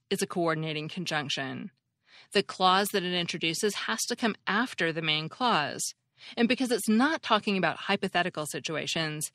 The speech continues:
it typically doesn't use a modal auxiliary verb such as may, might, or could. No cats got into the empty box. Wouldn't it be nice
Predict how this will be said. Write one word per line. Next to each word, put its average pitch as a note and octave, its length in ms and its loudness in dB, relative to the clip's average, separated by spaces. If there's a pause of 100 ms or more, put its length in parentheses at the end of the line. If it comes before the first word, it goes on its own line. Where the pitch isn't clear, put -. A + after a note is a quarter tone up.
(240)
it C4 120 2
typically C4 460 0
doesn't F#3 500 2
use D#3+ 240 -6
a E3 60 -2
modal D#3+ 380 -2
auxiliary E3+ 500 -2
verb D#3 320 -2
such - 180 -4
as F#3 140 0
may, D#3 480 0 (320)
might, E3 480 0
or E3 180 0
could. B2 540 -2 (600)
No G3+ 200 4
cats F3 380 2
got A3 500 2
into F3+ 360 -2
the E3 200 -4
empty D3+ 340 -6
box. C#3+ 480 -4 (1120)
Wouldn't D4+ 280 4
it D#4 180 -2
be C#4+ 140 4
nice F#3 500 4